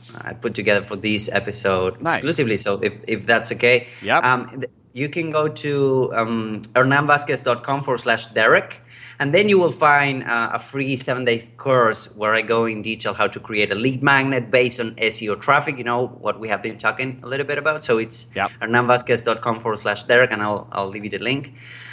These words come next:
Speaker 1: And, you know, if you wanna connect with me, you can, uh, join my Facebook group, which is the Real Internet Marketing Group. Uh, I,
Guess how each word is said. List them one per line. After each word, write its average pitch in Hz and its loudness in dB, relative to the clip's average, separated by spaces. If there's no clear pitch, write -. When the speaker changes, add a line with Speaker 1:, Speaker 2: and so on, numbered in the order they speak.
Speaker 1:
And, 156 6
you 165 4
know, 180 6
if 151 -2
you 156 -2
wanna 185 4
connect 165 0
with 196 -2
me, 208 0
you 165 -6
can, 156 -4
uh, 131 4
join 139 0
my 120 2
Facebook 151 2
group, 214 0
which 131 -4
is 123 -4
the 117 -2
Real 120 4
Internet 110 -4
Marketing 139 0
Group. 175 0
Uh, 107 0
I, 104 -4